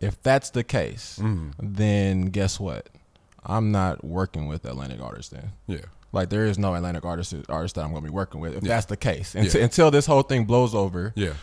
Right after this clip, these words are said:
Speaker 1: y'all could do what y'all want on there. Okay, I, I fucked up that,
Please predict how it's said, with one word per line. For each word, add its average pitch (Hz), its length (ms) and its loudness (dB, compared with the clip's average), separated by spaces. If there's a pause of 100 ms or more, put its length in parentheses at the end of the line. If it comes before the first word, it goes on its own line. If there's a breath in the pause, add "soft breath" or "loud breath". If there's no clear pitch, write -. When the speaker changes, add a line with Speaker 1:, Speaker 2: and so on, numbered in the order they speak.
(120)
Speaker 1:
y'all 110 220 4
could 113 160 -2
do 117 160 6
what 107 160 2
y'all 107 200 4
want 104 200 4
on 98 160 2
there. 95 340 0 (100)
Okay, 92 460 -4
I, 80 140 -4 (160)
I 80 80 -4
fucked - 340 0
up 92 200 0
that, 92 260 -2